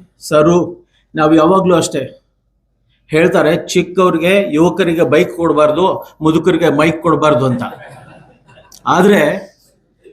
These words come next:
ಮೈಕ್ ಕೊಟ್ರುನು ಎಷ್ಟು ಶಿಸ್ತುಬದ್ಧವಾಗಿ ಕರೆಕ್ಟ್ ಆಗಿ ಮಾತಾಡಿ ಮುಗಿಸಿದ್ರು ನೋಡಿ, ಯಾವ ಶಬ್ದಗಳು ಅನವಶ್ಯಕವಾಗಿರ್ಲಿಲ್ಲ.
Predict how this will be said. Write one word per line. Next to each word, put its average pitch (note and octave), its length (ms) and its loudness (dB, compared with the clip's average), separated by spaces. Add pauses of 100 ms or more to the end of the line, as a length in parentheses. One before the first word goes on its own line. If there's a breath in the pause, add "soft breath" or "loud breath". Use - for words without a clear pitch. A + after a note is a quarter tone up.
(540)
ಮೈಕ್ F#3+ 220 2
ಕೊಟ್ರುನು G#3+ 640 2
ಎಷ್ಟು G3+ 340 2
ಶಿಸ್ತುಬದ್ಧವಾಗಿ G3+ 1160 0
ಕರೆಕ್ಟ್ G#3 580 -4
ಆಗಿ G3 180 2
ಮಾತಾಡಿ F#3 300 0
ಮುಗಿಸಿದ್ರು D#3+ 480 -2
ನೋಡಿ, A#2+ 440 -8
ಯಾವ F3 380 2
ಶಬ್ದಗಳು G#3 540 2
ಅನವಶ್ಯಕವಾಗಿರ್ಲಿಲ್ಲ. F3 1300 -4